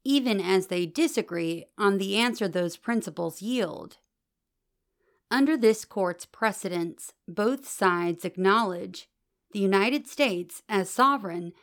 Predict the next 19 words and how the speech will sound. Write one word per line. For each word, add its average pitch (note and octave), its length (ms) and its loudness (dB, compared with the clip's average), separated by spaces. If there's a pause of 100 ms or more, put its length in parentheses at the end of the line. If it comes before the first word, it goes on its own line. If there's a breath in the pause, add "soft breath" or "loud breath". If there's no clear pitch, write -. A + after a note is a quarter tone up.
(220 soft breath)
is G3+ 260 2
generally G#3+ 640 0
immune A3+ 360 2
from G#3 200 -2
suits F3 480 -6
seeking F3+ 540 -4
money A#3+ 280 0
damages. - 800 -8 (1160)
At F#3+ 160 2
the F#3+ 80 -4
same E3+ 360 0
time, F#3 580 2 (320 soft breath)
Congress C4 640 0
may G3+ 180 0
choose F3 560 -4
to G3+ 160 -4
waive F#3 340 -2
that E3+ 200 -2
immunity, F3 760 -2